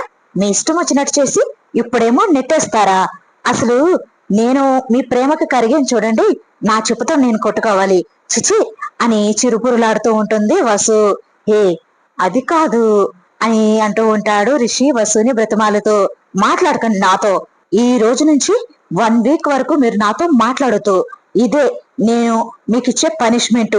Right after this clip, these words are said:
మీరు చేసిన దానికి" అని అంటుంది వసు. "ఏ, ఇంత పెద్ద పనిష్మెంటా? వన్ వీక్, అది కూడా నేను నీతో మాట్లాడకుండా గొడవ పడకుండా ఉండలేను వసు, ప్లీజ్" అని అంటూ ఉంటాడు రిషి. "హాహాహాహా, ఇప్పుడు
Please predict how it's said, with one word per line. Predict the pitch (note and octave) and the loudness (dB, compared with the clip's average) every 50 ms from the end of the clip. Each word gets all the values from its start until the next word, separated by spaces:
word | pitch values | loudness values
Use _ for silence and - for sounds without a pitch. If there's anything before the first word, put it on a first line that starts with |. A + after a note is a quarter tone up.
| F#3+ F#3+ | 0 0
మీరు | A3 A3 G#3+ - - | 0 0 0 0 0
చేసిన | A3 A3+ A3 - A#3+ A3 A3 | 0 0 2 2 0 2 2
దానికి" | G#3+ G#3 G#3 G3+ - G3 G3 F#3+ F#3+ - - A3 - - - - | 0 0 -2 0 0 0 2 0 0 -4 -8 -12 -12 -10 -6 -2
అని | A#3+ C4 B3 | 0 0 0
అంటుంది | A#3+ A#3 A3+ A3+ G#3+ G#3+ G#3+ E4 F#4 | 0 0 0 0 0 2 2 2 2
వసు. | D4+ A#3+ A3 G#3+ - A#3 G#3+ G3+ G3 D#3+ - _ _ _ - D4+ | 2 2 0 0 0 0 2 2 2 0 -2 _ _ _ -2 0
"ఏ, | F#4+ G4 F4+ D4 - - _ _ _ _ _ _ _ - G#3+ | 2 2 2 0 0 -4 _ _ _ _ _ _ _ -4 -2
ఇంత | A#3+ A#3+ - F#4 F#4+ | -2 0 -2 -2 -2
పెద్ద | G4+ G4 G4 F#4+ F#4+ F4+ | -2 -4 -4 -2 -2 0
పనిష్మెంటా? | D4+ C4 G3+ - A#3 A#3 A3 A3+ G#3+ G3+ F#3+ F3+ - - _ _ _ - F#3 F#3 | 0 0 0 0 -2 -2 -2 0 0 -2 -2 -2 -6 -10 _ _ _ -6 -2 0
వన్ | A#3+ C4 C#4+ F4+ G#4+ F4+ D4 | 0 2 2 0 0 0 2
వీక్, | F4+ F#4+ F#4+ F#4+ E4+ | 0 0 0 0 -2
అది | A#3+ A3 G3+ D4 D#4+ | -2 0 0 0 -2
కూడా | D#4 D#4 D4+ C#4+ C4+ A#3+ G3+ F3 - - - _ _ - | 0 0 0 0 2 2 0 0 -2 -4 -12 _ _ -2
నేను | G#3+ B3 B3 A#3 | -2 2 2 2
నీతో | A#3 A3+ A#3 C4 A#3+ | 2 2 0 0 0
మాట్లాడకుండా | A3+ A3+ A3 A3+ B3 - C4 B3 A3 A3 - A#3 G#3+ G#3 A3 A3 | 0 2 0 0 0 0 0 0 0 -2 -2 -2 -2 -2 0 -2
గొడవ | G3+ F#3 G3+ A3+ A3+ C4+ D4+ | -2 0 0 0 2 2 0
పడకుండా | D4 D4 B3+ A3+ A3 - - A3+ G#3+ G#3+ A3+ | 0 0 -2 -2 -2 -2 -2 -2 -2 0 0
ఉండలేను | G#3+ G3+ G#3 A3 A3+ A3+ D4 E4 E4+ D4 A#3 G#3 G3 | 0 0 0 0 2 2 2 2 2 0 0 0 0
వసు, | G#3 G3 - G3+ G3+ G3 G3 - - | 0 0 0 0 2 0 0 -2 -2
ప్లీజ్" | A#3 A#3 B3 B3+ B3+ B3+ A3+ F#3 - - - - - - - - - | 0 0 2 2 2 2 0 0 -4 -6 -6 -6 -10 -10 -8 -4 -2
అని | G#3+ B3 A3+ | 0 0 0
అంటూ | G#3+ G#3 G3 A3 A3+ A#3 | 0 0 -2 0 0 0
ఉంటాడు | A3 G#3+ - A3 A3 G#3+ A3+ E4 F#4 E4+ | 0 0 0 0 0 0 2 2 2 2
రిషి. | A3 A3 G#3+ - - A3 A3 A3 G#3+ G#3 F3+ - - _ _ _ _ - - | 2 0 -2 0 0 2 2 4 4 2 2 0 -4 _ _ _ _ -8 -4
"హాహాహాహా, | - - - D#4 C#4+ - F#3+ E3+ - E3+ D#3 E3+ D3 C#3 - - - _ - | -2 -2 0 -2 -2 -2 -2 -4 -2 -2 -2 -2 -2 -4 -4 -10 -20 _ -4
ఇప్పుడు | G#3 A3+ A3+ - A#3+ A3+ A3+ | -4 -4 -2 -2 -2 0 2